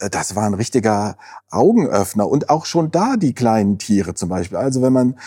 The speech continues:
wenn man sieht, wie die Quallen sich vermehren und dann hat man die Larven, die im Wasser rumschwimmen, die sich irgendwo festsetzen.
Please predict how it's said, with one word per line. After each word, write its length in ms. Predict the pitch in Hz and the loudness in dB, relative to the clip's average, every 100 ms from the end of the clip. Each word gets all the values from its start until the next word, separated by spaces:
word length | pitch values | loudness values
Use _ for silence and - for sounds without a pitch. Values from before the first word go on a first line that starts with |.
| - - | -20 -4
wenn 160 | 117 | 0
man 180 | 131 131 | 2 2
sieht, 260 | 135 160 160 | 2 0 2
wie 120 | 139 | 2
die 160 | 143 135 | 2 0
Quallen 440 | - 135 147 143 | 2 2 4 2
sich 200 | 143 131 | 0 0
vermehren 560 | 135 127 143 156 147 143 | 2 4 4 4 2 0
und 120 | 131 | 0
dann 120 | 127 | 0
hat 140 | 135 | 0
man 100 | 143 | 0
die 80 | 139 | 2
Larven, 440 | 127 120 131 131 127 | 4 4 0 -2 0
die 120 | 131 | 0
im 120 | 123 | 0
Wasser 220 | 123 131 | 0 0
rumschwimmen, 540 | 110 117 123 120 120 123 | 0 0 0 0 2 2
die 100 | 123 | 0
sich 160 | 147 | -2
irgendwo 300 | 139 143 143 | 0 0 0
festsetzen. 840 | 139 117 110 - 120 107 - 117 | 0 0 0 -2 -2 -2 -2 -2